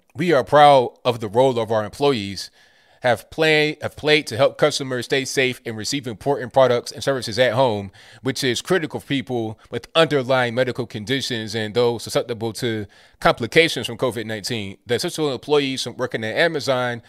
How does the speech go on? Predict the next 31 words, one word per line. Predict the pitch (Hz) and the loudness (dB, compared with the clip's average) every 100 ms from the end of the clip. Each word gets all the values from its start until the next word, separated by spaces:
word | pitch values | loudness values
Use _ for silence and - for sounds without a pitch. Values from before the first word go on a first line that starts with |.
| - - - | -20 -20 -10
fulfillment | 104 139 147 135 | 2 4 4 2
centers, | 151 143 143 139 135 135 - | 0 0 2 2 0 -2 -4
A | 127 | -2
W | 120 117 113 | -2 -2 -4
S | 107 | 0
data | 135 147 135 | 2 2 2
centers, | 147 135 135 131 127 | -2 -2 -2 -4 -6
and | 101 | -8
Whole | 95 156 202 | 2 4 4
Foods | 170 156 131 | 0 -4 -2
market | 135 139 135 | 0 0 0
stores | - 139 127 | -4 -2 -2
across | 113 104 151 147 | -4 2 2 2
the | 139 | -2
country | - 127 117 117 110 - - - | -4 -4 -4 -6 -8 -12 -20 -12
who | 139 | -8
cannot | - 110 147 | -2 2 2
work | 143 131 | 2 -4
from | 131 | -4
home | 117 131 120 113 110 _ _ | 2 2 2 -4 -12 _ _
should | - - - 175 233 | -4 -2 4 4 4
receive, | 180 202 - 185 202 151 131 160 - _ _ _ _ _ _ _ | -2 -4 -4 -2 -2 -2 -4 -8 -14 _ _ _ _ _ _ _
should | - - - 165 208 | -8 -4 0 0 0
receive | 190 170 170 190 156 143 113 _ | -4 -4 -4 -4 -4 -6 -10 _
the | 110 113 | -4 2
vaccine | 120 143 123 151 | 6 6 4 -2
at | 135 | -2
the | - - | -2 0
earliest | 151 156 151 | 4 4 4
appropriate | 143 117 147 143 135 127 113 | -2 2 2 2 0 -2 6
time. | 156 120 95 85 | 6 6 2 -4